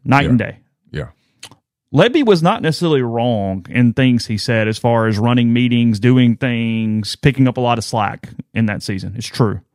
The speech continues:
Speaker 2: Yeah.
Speaker 1: Also, probably not the thing that you just go around and talk about nonstop to the level that it seemed like he did in the community.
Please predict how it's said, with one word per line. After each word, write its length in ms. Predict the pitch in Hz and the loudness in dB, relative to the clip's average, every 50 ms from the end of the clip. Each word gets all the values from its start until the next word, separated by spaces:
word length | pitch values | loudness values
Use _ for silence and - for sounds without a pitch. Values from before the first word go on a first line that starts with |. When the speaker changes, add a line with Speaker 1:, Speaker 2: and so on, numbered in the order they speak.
| _ | _
Speaker 2:
Yeah. 180 | - - 120 104 - _ _ _ _ _ _ _ _ _ _ _ _ _ _ _ | -2 -2 -2 -2 -4 _ _ _ _ _ _ _ _ _ _ _ _ _ _ _
Speaker 1:
Also, 400 | - - 190 175 - - 202 160 | 0 0 0 0 2 2 2 2
probably 480 | 131 - - 160 160 160 151 139 147 139 | 2 0 0 2 4 4 4 4 2 4
not 240 | 131 127 127 127 - | 4 2 2 0 -2
the 60 | - | -4
thing 320 | - 139 135 127 123 123 | 0 2 4 4 4 4
that 100 | 120 113 | 2 2
you 120 | - 117 120 | 0 -2 -2
just 200 | 113 120 - - | -2 -4 -2 0
go 160 | 131 123 117 | 0 0 2
around 300 | 113 113 117 117 117 110 | 0 0 0 0 0 -2
and 100 | 104 - | -4 -6
talk 320 | - - 135 127 117 - | -6 -2 0 0 0 -2
about 320 | 117 104 104 104 107 - 107 | -4 -2 -2 -2 -2 -2 -2
nonstop 800 | 113 117 117 117 113 107 98 - - - 113 107 104 98 - - | -2 -2 0 -2 -2 -4 -6 -8 -6 -4 -2 -2 -2 -2 -4 -2
to 80 | - 113 | -4 -2
the 80 | 104 | -2
level 300 | 101 104 104 104 101 101 | -2 -2 -2 -2 -2 -2
that 100 | 98 101 | -4 -4
it 80 | 101 98 | -6 -6
seemed 240 | - - 117 110 104 | -6 -4 -2 -2 -2
like 160 | 95 98 90 | -2 -4 -8
he 120 | - 107 | -8 -10
did 260 | 92 92 104 95 92 98 | -8 -6 -6 -6 -6 -6
in 80 | 95 | -6
the 80 | 92 90 | -8 -6
community. 460 | - 104 104 - - - - - _ | -8 -8 -8 -8 -10 -12 -16 -20 _